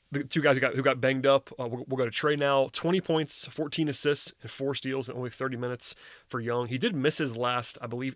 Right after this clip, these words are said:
eight shots in a row after starting out very, very hot, and then the injury. So, um,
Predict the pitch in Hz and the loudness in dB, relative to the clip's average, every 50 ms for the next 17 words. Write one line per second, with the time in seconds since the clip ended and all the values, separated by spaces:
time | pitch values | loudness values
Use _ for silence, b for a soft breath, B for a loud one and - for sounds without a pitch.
0 | - _ - 123 135 - - - 131 123 120 - - 127 113 107 107 110 113 127 | -10 _ -8 -8 -2 0 0 0 0 0 -2 -4 -6 -8 -8 -8 -4 -2 0 0
1 | 139 143 B B B B B - 123 - 123 - - 143 131 127 123 127 123 120 | 0 0 B B B B B -6 -4 -2 -2 0 2 2 2 2 2 0 -2 -2
2 | 113 104 120 123 123 123 113 120 113 104 - 117 117 123 - - - B B B | -4 -2 0 0 0 0 0 -2 -4 -4 -2 -2 -2 -2 -2 -4 -8 B B B
3 | B B B - 131 127 123 120 120 113 117 120 110 107 104 104 101 - - 123 | B B B -4 -2 -2 -2 -2 -2 -2 -4 -4 -4 -6 -8 -6 -4 -2 -2 0
4 | 117 113 107 B B B B B B B _ - 135 135 127 123 117 113 | 0 0 -2 B B B B B B B _ 0 0 2 2 0 -2 -6